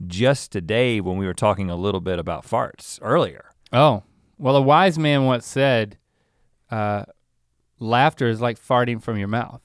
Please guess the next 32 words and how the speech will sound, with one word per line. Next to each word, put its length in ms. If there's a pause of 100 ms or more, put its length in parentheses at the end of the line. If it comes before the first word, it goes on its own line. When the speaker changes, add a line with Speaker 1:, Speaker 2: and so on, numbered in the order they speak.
Speaker 1:
Yeah, 260 (180)
that 100
was 160
you, 140
Link. 240
You're 120
a 40
wise 220
man. 280 (400)
Speaker 2:
<laughs> 100 (440)
A 80
wise 380
man 300
once 240
quoted 340
himself 400
in 80
the 80
third 340
person, 440 (580)
uh, 460 (360)
saying 200
something 260
about 300
farts. 640
Speaker 1:
<laughs> 60
Did 220
you 140
know, 180
did 260
you 180
really, 320